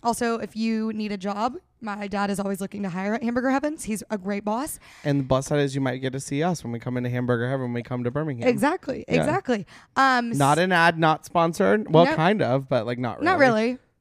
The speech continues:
Speaker 2: We're supporting
Speaker 1: Well,
Speaker 2: local business.
Speaker 1: we're supporting.
Speaker 2: Yeah.
Speaker 1: Maybe one day he'll give us money for an ad, but
Speaker 2: Yeah, I hope
Speaker 1: another
Speaker 2: so.
Speaker 1: thing.
Speaker 2: Yeah.
Speaker 1: So
Speaker 2: We'll get that competition rolling soon. <laughs>
Speaker 1: So on, I guess it was Thursday afternoon, I get a Venmo from my dad, and all it says is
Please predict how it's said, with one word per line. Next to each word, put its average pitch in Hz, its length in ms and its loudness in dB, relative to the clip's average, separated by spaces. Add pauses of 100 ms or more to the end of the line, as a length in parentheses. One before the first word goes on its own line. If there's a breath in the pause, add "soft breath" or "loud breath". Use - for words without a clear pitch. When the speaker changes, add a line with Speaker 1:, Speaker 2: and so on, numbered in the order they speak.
Speaker 2:
We're 202 120 8
supporting 165 460 6
Speaker 1:
Well, 135 80 6
Speaker 2:
local 123 160 0
business. 120 360 -4
Speaker 1:
we're 392 100 0
supporting. 269 540 -6 (140)
Speaker 2:
Yeah. 143 220 2 (200)
Speaker 1:
Maybe 330 220 2
one 269 160 2
day 220 80 2
he'll 202 120 0
give 202 140 -8
us - 300 -8
money 214 180 -8
for 202 80 -14
an 202 80 -8
ad, - 220 -12
but - 120 -12
Speaker 2:
Yeah, 143 200 0
I - 20 2
hope 123 80 2
Speaker 1:
another 233 220 -2
Speaker 2:
so. 131 40 -4
Speaker 1:
thing. 190 160 -8 (200 soft breath)
Speaker 2:
Yeah. 120 140 -2 (100)
Speaker 1:
So - 220 0 (400)
Speaker 2:
We'll 143 80 4
get 131 160 2
that 110 120 -6
competition 127 480 -2
rolling 123 320 2
soon. 170 320 0 (100)
<laughs> 277 120 8 (180)
Speaker 1:
So 285 240 2
on, 269 180 2 (280 soft breath)
I 285 100 0
guess 311 100 2
it 330 60 0
was 262 80 2
Thursday 277 400 2
afternoon, 240 400 0
I 220 60 -2
get 214 100 -4
a 214 60 -4
Venmo 226 500 0
from 220 140 -6
my 208 120 -2
dad, 202 520 -2 (840)
and 240 200 6
all 247 160 8
it 247 100 -4
says 226 220 4
is 214 180 0